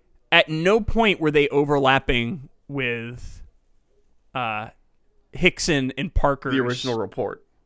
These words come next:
Speaker 1: Yes.
Speaker 2: Yeah.
Speaker 1: At no point was their story overlapping. Just, just want to point that out, first of all, before we get into this next bit. So Maria didn't report her encounter at the request of Jerry to avoid looking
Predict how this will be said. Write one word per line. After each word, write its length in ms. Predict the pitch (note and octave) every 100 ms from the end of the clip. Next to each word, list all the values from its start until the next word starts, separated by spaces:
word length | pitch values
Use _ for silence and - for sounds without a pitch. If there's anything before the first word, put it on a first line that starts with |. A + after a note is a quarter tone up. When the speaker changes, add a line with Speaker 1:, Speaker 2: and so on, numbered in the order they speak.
| _ -
Speaker 1:
Yes. 440 | C3+ - - - _ _ B2+
Speaker 2:
Yeah. 140 | C3+
Speaker 1:
At 100 | D#3+
no 280 | E3 G#3 A#3+
point 460 | - B3 F3+ B2+ C#3+
was 180 | C#3
their 160 | C#3+ C#3
story 320 | - D#3+ C#3+
overlapping. 600 | C3+ C#3 A#2+ A2 - - - _ _ _ _ _ _ _
Just, 280 | - B3+ -
just 180 | D#4 -
want 200 | E4+ F#4
to 160 | -
point 220 | G#3 G#3+ -
that 180 | C#3
out, 220 | A2+ F#2 -
first 300 | - A#2+ -
of 80 | -
all, 200 | - -
before 240 | - A3 G#3
we 100 | F3+
get 140 | F#3
into 120 | D#3+
this 240 | C#3 B2+ D3+
next 220 | C3 -
bit. 220 | - - - - - - _ _ -
So 420 | - A#3 G3 - _ _ _ _ -
Maria 480 | G3 G#3 C4+ E4
didn't 240 | B3+ B3 A#3+
report 280 | F#3+ - G3
her 120 | A#3+
encounter 600 | A#3+ F#3+ F3 D3+ E3 -
at 140 | - D#3+
the 80 |
request 460 | D3+ - G3 F#3+ -
of 100 | E3+
Jerry 540 | C3+ F3 G#3+ B2 A#2 C3
to 160 | D#3+
avoid 380 | D#3 D#3 G#3 G3
looking 320 | G3 G3+ F#3